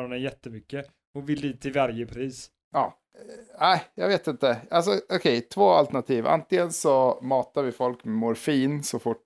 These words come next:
Speaker 2: de har fattat ett klokt beslut. Det får stå någon med en sked morfin nere på torget och så får man springa dit och så bara, "Hej, jag gav pengar till Röda Korset." De bara, "Mm, det är inte en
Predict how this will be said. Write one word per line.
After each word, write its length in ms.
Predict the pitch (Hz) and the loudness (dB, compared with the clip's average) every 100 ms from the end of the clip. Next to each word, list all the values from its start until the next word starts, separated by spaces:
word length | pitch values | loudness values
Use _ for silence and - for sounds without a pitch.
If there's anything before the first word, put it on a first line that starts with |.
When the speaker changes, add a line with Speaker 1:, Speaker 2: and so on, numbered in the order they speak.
| - | -6
Speaker 2:
de 300 | 117 113 107 | 0 0 0
har 260 | 110 101 104 | 2 2 0
fattat 420 | 117 - 117 120 | -6 -4 -4 -2
ett 360 | 107 - 113 | -4 -6 -10
klokt 340 | - 131 123 - | -2 0 0 -6
beslut. 560 | 123 143 143 196 - - _ _ - | -6 0 0 0 -6 -18 _ _ -10
Det 80 | 147 | -6
får 120 | 160 | -4
stå 260 | - 156 151 | 2 6 6
någon 160 | 123 | 4
med 100 | 120 | 2
en 60 | 120 | 0
sked 360 | - 135 107 | 2 2 2
morfin 400 | 113 104 - 123 | 2 -2 0 0
nere 140 | 104 98 | 0 -2
på 100 | 110 | -2
torget 420 | - 104 92 - | 0 2 0 -4
och 60 | 107 | -8
så 60 | |
får 140 | - 107 | -4 -4
man 100 | 101 | -4
springa 260 | - 95 | -6 -6
dit 240 | 98 104 113 | -6 -8 -8
och 80 | |
så 80 | 110 | -2
bara, 240 | 107 90 - - - | 2 2 0 -12 -2
"Hej, 420 | 247 226 147 - - 135 | 4 6 4 0 -14 -16
jag 320 | - 180 208 | -6 -2 -2
gav 140 | 214 208 | -2 -2
pengar 380 | 214 214 196 185 | 2 2 2 -2
till 160 | 190 | -2
Röda 240 | 170 160 160 | -2 -2 -2
Korset." 800 | - 226 - - 147 113 - - _ _ - | -2 -4 -2 -2 -2 -4 -12 -18 _ _ -8
De 140 | 123 | -2
bara, 160 | 101 98 | -2 -2
"Mm, 440 | 127 147 156 160 147 _ _ - - _ | -4 -4 -4 -2 -4 _ _ -14 -14 _
det 120 | 143 147 | 2 4
är 40 | |
inte 260 | 127 - 131 | 2 2 2
en 220 | 127 | 4